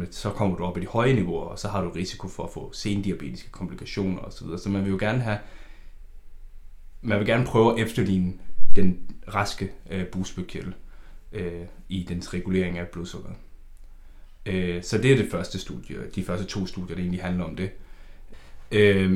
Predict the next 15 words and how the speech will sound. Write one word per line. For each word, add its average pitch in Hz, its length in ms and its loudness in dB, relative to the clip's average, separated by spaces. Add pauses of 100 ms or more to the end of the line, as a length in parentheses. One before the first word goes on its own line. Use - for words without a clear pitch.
i 104 60 -8
det 101 80 -6
tredje 151 200 4
studie, 110 320 0
der, 110 540 6
øh, 90 100 0
vil 101 100 2
vi 101 40 2
undersøge, 98 600 4
hvordan 98 540 0 (960)
glukagon 107 480 2
vil 95 140 0
virke, 101 260 2
når 87 200 -2 (120)
leveren, 98 560 0